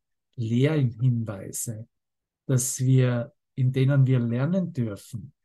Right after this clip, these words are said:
Natürlich geben wir Dinge hier, die kommen und gehen und verschwinden. Aber wir dürfen lernen, die Liebe Gottes zu geben,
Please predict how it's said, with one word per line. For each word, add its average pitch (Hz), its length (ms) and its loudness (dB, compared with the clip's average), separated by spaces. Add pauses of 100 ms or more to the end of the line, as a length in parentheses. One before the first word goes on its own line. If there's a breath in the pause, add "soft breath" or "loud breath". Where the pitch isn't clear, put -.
(580)
Natürlich 151 640 0
geben 135 500 2
wir 110 400 -4 (240)
Dinge 147 360 4
hier, 110 580 -6 (440)
die 123 380 4
kommen 135 480 2
und 120 180 0
gehen 120 360 -2
und 113 140 -6
verschwinden. 123 840 0 (280)
Aber 120 220 -4
wir 127 140 2
dürfen 131 380 0
lernen, 117 720 -4 (840)
die 135 80 6
Liebe 139 400 4
Gottes 120 760 -6 (920)
zu 135 200 -2
geben, 113 720 -10